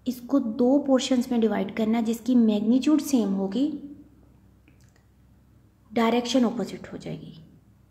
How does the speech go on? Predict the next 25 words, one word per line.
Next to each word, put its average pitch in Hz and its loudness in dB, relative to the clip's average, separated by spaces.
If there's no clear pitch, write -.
हम 220 2
ये 240 2
कह 262 2
सकते 277 -2
हैं 226 -2
कि 240 -6
सिर्फ 285 2
उसको 254 -2
phase 262 8
shift - -2
देगा। 185 -10
फेज 285 6
शिफ्ट 311 0
मिलेगा 277 6
तो 269 2
पॉजिटिव 254 4
साइकिल 247 2
को 240 2
वन 254 6
एटी 294 6
डिग्री 220 2
का 226 0
फेज 202 -4
शिफ्ट 269 -2
मिलेगा। 269 6